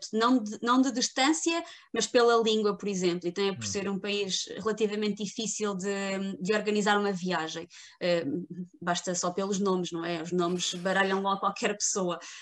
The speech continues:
Speaker 1: Ahm, e claro que ser portuguesa ajuda bastante e acaba por, eh, por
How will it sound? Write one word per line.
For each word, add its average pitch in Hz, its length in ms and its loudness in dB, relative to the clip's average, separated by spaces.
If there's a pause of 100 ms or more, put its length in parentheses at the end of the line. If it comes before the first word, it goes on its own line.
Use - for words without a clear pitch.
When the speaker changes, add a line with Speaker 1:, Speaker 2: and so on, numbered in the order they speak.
(180)
Speaker 1:
Ahm, 202 640 2
e 208 120 -4
claro 208 380 2
que - 60 -10
ser 220 260 4
portuguesa 214 760 0
ajuda 208 360 0
bastante 202 540 -4
e 185 40 0
acaba 185 320 0 (100)
por, 190 280 -4
eh, 190 440 0
por 190 140 -6